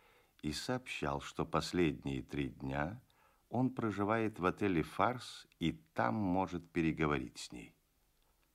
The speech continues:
В конверт он вложил объявление. «Счастливы вы или нет?» При любых обстоятельствах спешите проконсультироваться с мистером Паркером Пайном.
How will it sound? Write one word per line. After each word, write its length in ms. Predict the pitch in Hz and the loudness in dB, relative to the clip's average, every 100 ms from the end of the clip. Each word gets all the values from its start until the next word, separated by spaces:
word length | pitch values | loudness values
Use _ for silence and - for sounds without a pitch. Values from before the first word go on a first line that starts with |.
| _ | _
В 100 | - | -4
конверт 440 | 85 82 82 104 82 | 2 2 2 0 -2
он 120 | 69 | -2
вложил 400 | 69 71 73 71 | 0 0 2 0
объявление. 760 | 64 73 73 60 58 58 - _ _ _ _ _ _ _ | 0 0 0 0 -8 -14 -18 _ _ _ _ _ _ _
«Счастливы 800 | - - - 78 82 - 98 104 | -6 -2 4 4 4 -4 -2 0
вы 280 | 107 113 117 _ _ _ _ - | 0 -4 -6 _ _ _ _ 0
или 240 | 80 69 | 2 2
нет?» 340 | 65 65 73 - - _ _ _ _ _ | 0 -2 -4 -8 -20 _ _ _ _ _
При 120 | 80 | 2
любых 380 | 76 69 90 - | 4 4 2 0
обстоятельствах 1040 | 76 - 73 67 78 80 104 - 107 107 | -6 -4 -2 2 2 0 -6 -4 -6 -6
спешите 680 | - - 82 - 85 95 107 | -8 -4 -2 0 0 0 -2
проконсультироваться 1200 | - 92 - 90 - 76 - 90 95 101 - 95 | -2 -2 -2 -2 0 -2 0 2 2 0 -2 -6
с 160 | - 73 | -4 -2
мистером 560 | 78 - - 85 87 | -2 -2 -4 0 0
Паркером 640 | 82 73 73 - 78 78 | 2 2 2 -2 -2 -2
Пайном. 560 | 80 78 62 - - | -2 -2 -2 -4 -16